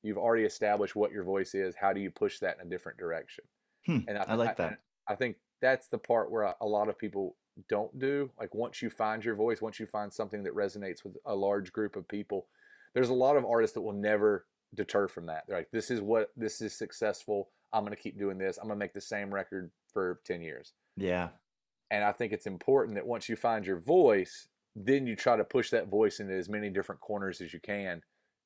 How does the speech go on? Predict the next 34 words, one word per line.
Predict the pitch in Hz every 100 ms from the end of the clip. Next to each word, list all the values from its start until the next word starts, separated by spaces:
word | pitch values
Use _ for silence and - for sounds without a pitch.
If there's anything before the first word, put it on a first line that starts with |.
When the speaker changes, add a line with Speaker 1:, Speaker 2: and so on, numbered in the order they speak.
| -
Speaker 1:
to | 107
see | - 110 101
if | 92 -
it | -
can | - 165 139
go | 95 82
there, | 78 71 -
to | 107
see | - 127
if | 107
it | 101
can | - 135 123
be | 101 95
a |
folk | 90 98 92 -
voice, | 85 82 -
if | 87 90
it | -
can | 101 95
be | 87
a |
country | - 87 87
voice, | 82 82 -
if | 85
it | -
can | 98 92
be | 90
a | 85
rock | 85 80 -
voice, | 85 82
if | -
it | -
can | 101 101
be | 92 92